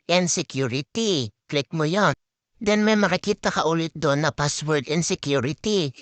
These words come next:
I-click mo yun uli. After nun, meron ka makikita where you log in. I-click mo ulit yun. So doon mo makikita kung sino-sino yung mga nakalog in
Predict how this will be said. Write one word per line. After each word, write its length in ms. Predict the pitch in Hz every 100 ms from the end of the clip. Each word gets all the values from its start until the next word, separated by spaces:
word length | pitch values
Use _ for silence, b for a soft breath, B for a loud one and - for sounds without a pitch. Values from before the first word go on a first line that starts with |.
| B -
I-click 320 | - 202 175
mo 100 | 185
yun 240 | 156 147 120
uli. 400 | 123 135 143 127 - _
After 300 | - - 233
nun, 260 | 233 180 160
meron 240 | 160 151 156
ka 100 | 165
makikita 720 | 156 139 - 208 202 151 147 160
where 260 | 185 208
you 160 | 196 170
log 300 | 147 123 85 -
in. 240 | 226 190
I-click 320 | 165 165 147
mo 160 | 175 151
ulit 220 | 143 131
yun. 240 | - 135 127
So 240 | - 165
doon 240 | 160 220 285
mo 80 |
makikita 800 | 202 185 156 147 220 - 175 143 151 _ _ -
kung 160 | 202
sino-sino 640 | 180 196 165 165 202 196 165
yung 140 | 156
mga 320 | 151 143 143
nakalog 340 | 143 175 170 135
in 320 | 143 131 139